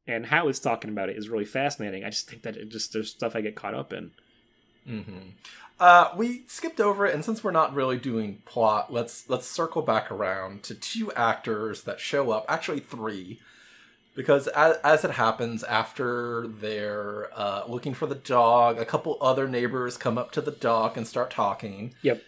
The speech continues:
Speaker 2: And we have the great Siobhan Fallon Hagen
Speaker 1: Yes,
Speaker 2: as
Speaker 1: thank you.
Speaker 2: Betsy.
Speaker 1: Thank
Speaker 2: And
Speaker 1: you for
Speaker 2: then
Speaker 1: saying her name so I didn't have to try.
Speaker 2: It was, it was odd.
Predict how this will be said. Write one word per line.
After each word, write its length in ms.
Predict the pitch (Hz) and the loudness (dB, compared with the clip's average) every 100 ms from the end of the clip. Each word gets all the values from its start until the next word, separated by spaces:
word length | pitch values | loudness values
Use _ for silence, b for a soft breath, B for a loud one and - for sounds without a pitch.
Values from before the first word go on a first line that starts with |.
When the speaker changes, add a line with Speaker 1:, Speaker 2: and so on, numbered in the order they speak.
| B 113 | B -4
Speaker 2:
And 120 | 113 | 0
we 100 | 113 | 4
have 240 | 127 117 | 4 4
the 80 | 120 | -2
great 680 | 113 131 131 175 160 - - b b b - | -6 0 4 4 2 -10 -20 b b b -12
Siobhan 680 | - 135 147 156 175 180 196 | -2 2 10 12 12 10 4
Fallon 440 | - 139 147 151 | 6 10 10 6
Hagen 460 | 135 123 92 85 82 - - _ | 2 -2 -2 -4 -18 -20 -20 _
Speaker 1:
Yes, 240 | 113 110 104 | 0 2 4
Speaker 2:
as 120 | 104 | 4
Speaker 1:
thank 240 | - 123 107 | 4 4 4
you. 160 | 113 | 4
Speaker 2:
Betsy. 260 | 107 110 - B B 131 - _ _ _ - | 2 -2 -14 B B -10 -10 _ _ _ -6
Speaker 1:
Thank 120 | 135 165 | 0 2
Speaker 2:
And 40 | |
Speaker 1:
you 40 | 175 | 4
for 40 | |
Speaker 2:
then 60 | 190 | 4
Speaker 1:
saying 260 | - 123 113 | 6 6 4
her 100 | 117 | 0
name 260 | 104 98 98 | -2 -4 -4
so 160 | 110 | -2
I 60 | 98 | -2
didn't 200 | 95 95 | -2 -6
have 220 | 90 90 | -12 -12
to 260 | 90 90 92 - | -8 -8 -8 -10
try. 340 | - 90 92 - _ | -8 -6 -8 -12 _
Speaker 2:
It 260 | 175 180 180 | 2 2 0
was, 760 | 160 185 185 185 175 - - - _ _ _ _ _ _ _ _ 196 | -2 4 6 4 -2 -8 -10 -16 _ _ _ _ _ _ _ _ 0
it 80 | 208 | 2
was 140 | 196 | 2
odd. 400 | - 180 196 208 | 6 10 10 10